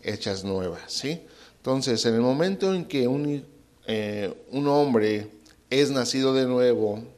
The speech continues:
¿sí? Es hijo de Dios, entonces toda esa vida que llevaba antes, pues ya no la debe de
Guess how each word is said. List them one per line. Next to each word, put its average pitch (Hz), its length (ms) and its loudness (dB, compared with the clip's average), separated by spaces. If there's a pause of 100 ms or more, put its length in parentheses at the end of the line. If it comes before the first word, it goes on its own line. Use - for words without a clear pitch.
(220)
¿sí? 120 360 -6 (580)
Es - 140 -8
hijo 127 240 2
de 160 140 4
Dios, 131 560 0 (1040)
entonces 127 760 0 (380)
toda 143 240 4
esa 165 200 0
vida 143 400 0 (560)
que 104 140 -8
llevaba 113 460 0
antes, 127 520 -4 (680)
pues 98 140 -14
ya 117 140 2
no 123 140 0
la 120 120 2
debe 113 300 0
de 98 340 -6